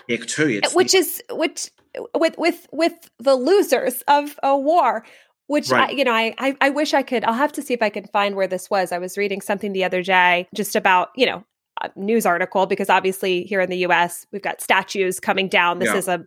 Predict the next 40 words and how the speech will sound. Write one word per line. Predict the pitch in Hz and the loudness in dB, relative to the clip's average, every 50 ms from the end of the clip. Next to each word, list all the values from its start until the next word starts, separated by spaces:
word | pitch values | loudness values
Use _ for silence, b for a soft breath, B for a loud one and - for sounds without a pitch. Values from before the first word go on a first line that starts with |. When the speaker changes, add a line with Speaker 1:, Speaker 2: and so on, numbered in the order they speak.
| _ - | _ -8
Speaker 1:
you | 220 208 180 | -4 -4 -4
know, | 147 - - - | -4 -4 -8 -4
a | - | 0
big | - 240 214 185 | 2 2 2 0
topic | - - 208 202 - - 196 - - | 0 2 2 2 2 2 -2 -2 -2
for | - 196 - | -2 0 2
us | 175 185 175 - - | 2 0 0 -2 -6
as | 185 180 | -6 -4
a, | 180 175 175 165 - | -2 -4 -4 -4 -6
as | - 185 180 | -8 -6 -6
a | 180 170 | -6 -8
society | - 196 196 - 220 233 226 208 190 190 | -8 -6 -2 2 2 4 4 2 2 0
right | 185 185 180 - | 2 0 0 0
now. | 185 170 165 180 - - | -2 -2 -4 -4 -6 -8
And | 220 214 226 | -8 -8 -4
someone, | 226 - 294 285 302 285 262 240 - - _ - | -2 0 2 2 4 2 2 0 -2 -6 _ -10
uh, | - | -12
God, | 220 - - - - - | -12 -12 -12 -16 -16 -16
I'll | - | -16
have | - - - | -16 -12 -8
to | - 220 | -6 -2
find | 220 220 214 202 190 | 0 0 0 0 -2
this, | 180 180 - - - | -4 -6 -8 -10 -6
but | 240 - | 0 2
they | 247 247 | 4 4
had | 240 226 - | 4 2 -2
sort | - - 269 262 269 | -2 0 2 2 2
of | 262 | 0
said, | - - - 220 208 196 196 190 190 185 - - - | 0 0 2 4 4 4 4 2 0 -4 -8 -12 -6
the | - 196 | -4 -2
author | 190 196 196 - 208 | -2 -2 -4 -6 -10
said, | 196 - - 185 180 175 - _ _ _ _ _ _ _ | -10 -6 -4 -4 -4 -4 -6 _ _ _ _ _ _ _
where, | 233 214 240 269 311 330 339 330 - - - | -2 0 2 4 4 4 2 2 -2 -4 -10
show | 247 - - 311 302 330 | -10 -6 -2 0 0 0
me | 349 359 349 330 | 0 0 0 2
where | 302 285 262 | 2 2 4
else | - 240 240 240 233 - | 4 2 2 0 0 -4
in | 233 220 | -4 -4
the | 214 208 | -4 -4
world | 196 208 202 196 - - - 101 - - | -2 -2 0 0 0 -2 -2 -6 -12 -16